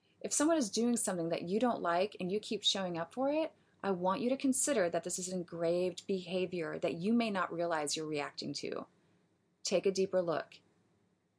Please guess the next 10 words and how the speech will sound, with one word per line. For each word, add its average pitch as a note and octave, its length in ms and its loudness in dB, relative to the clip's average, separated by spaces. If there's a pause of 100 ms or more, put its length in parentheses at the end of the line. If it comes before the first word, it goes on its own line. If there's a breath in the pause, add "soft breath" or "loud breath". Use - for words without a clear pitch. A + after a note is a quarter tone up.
(120)
Why E3 200 4
are E3+ 60 4
you F#3+ 220 2
unwilling F3+ 480 -2
to - 140 -8
remove F3 300 -4
yourself E3 400 -4
from E3 140 -4
the E3 60 -4
situation? D#3 760 -4